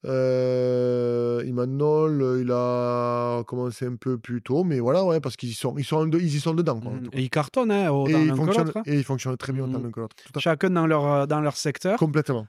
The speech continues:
Speaker 2: Mais,
Speaker 1: Non, non,
Speaker 2: euh,
Speaker 1: c'est chouette.
Speaker 2: ouais, c'est, c'est, c'est vraiment chouette, ouais.
Speaker 1: Mm, mm.
Speaker 2: Mais, euh, écoute, euh, donc, Damien, euh, je le réinviterai pas, mais peut-être à l'occasion sur un autre format, ça pourrait
Speaker 1: Mhm.
Speaker 2: être chouette.
Speaker 1: Mhm.
Speaker 2: Euh, mais ça, on avait passé un super moment.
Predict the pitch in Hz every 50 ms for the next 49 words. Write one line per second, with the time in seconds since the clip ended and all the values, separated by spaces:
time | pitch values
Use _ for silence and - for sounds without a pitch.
0 | - _ 131 135 135 139 147 151 147 120 113 104 151 170 165 147 131 123 120 113
1 | - - - 131 123 123 123 120 - - 135 127 120 - - 139 131 151 160 165
2 | 156 147 - 139 127 135 139 135 139 180 196 185 165 139 131 127 175 - - -
3 | - - - - - _ _ _ _ _ _ _ _ _ _ _ - 143 143 139
4 | 135 123 123 120 120 123 120 117 - 156 139 147 135 127 127 123 123 135 143 139
5 | 127 - - - 143 147 156 160 165 170 170 170 170 165 151 139 135 131 123 123
6 | 131 127 165 180 175 156 160 160 160 156 151 156 139 165 156 143 156 156 143 -
7 | 170 170 175 180 190 202 208 - - 254 247 247 269 247 - - - 208 202 190
8 | - 202 190 185 214 214 190 - - 180 175 175 175 165 - - 160 - - 165
9 | 170 180 170 160 - 156 139 - 147 139 143 139 160 - - 131 123 - - 175
10 | 190 120 120 120 113 131 160 190 202 - 135 131 127 127 127 127 127 135 127 -
11 | 147 135 127 131 131 127 131 131 - 131 139 - 151 139 131 123 - - - 131
12 | - 135 123 135 139 135 139 135 131